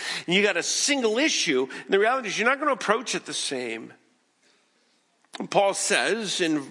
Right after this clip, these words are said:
chapter, uh, or verse one, "Knowledge puffs up, but love builds up." Knowledge doesn't have to puff up. I've seen many people who are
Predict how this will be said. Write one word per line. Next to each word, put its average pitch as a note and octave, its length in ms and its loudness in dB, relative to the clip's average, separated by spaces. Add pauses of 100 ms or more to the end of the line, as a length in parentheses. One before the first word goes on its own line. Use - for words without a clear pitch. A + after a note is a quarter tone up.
(100)
chapter, C#3+ 800 0
uh, C3+ 280 -4
or B2+ 140 2
verse C3+ 300 -2
one, B2+ 340 0
"Knowledge G#3 460 2
puffs F#3 300 0
up, - 380 -4 (1500)
but - 140 -8
love C3+ 320 -2
builds A2+ 300 -6
up." - 160 -10 (1500)
Knowledge A3+ 480 2
doesn't D3+ 340 0
have - 300 0
to - 80 -6
puff - 320 -2
up. - 260 -8 (880)
I've - 80 6
seen E3 560 0
many G#3 220 4
people D3 360 0
who B2+ 120 2
are B2+ 200 0